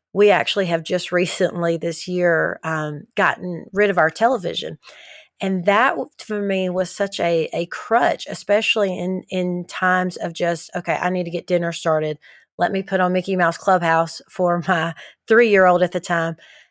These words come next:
How can not just moms, but, um, even caregivers who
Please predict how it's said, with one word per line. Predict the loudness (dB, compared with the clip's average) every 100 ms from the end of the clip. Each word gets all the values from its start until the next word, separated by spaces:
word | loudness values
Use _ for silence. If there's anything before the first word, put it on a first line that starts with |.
| _
How | -4 2 4 2
can | -2 0 2 2 0 -4 -10 -20 _ -2
not | -2 0
just | -6 -4
moms, | 0 4 4 2 -4
but, | -4 -2 -2 -4 -10 -8
um, | -6 -4 -6 -8
even | -6 -6 -6
caregivers | -8 -4 -4 -2 -4 -4 -8 -8 -14 -16 -6
who | -2 -2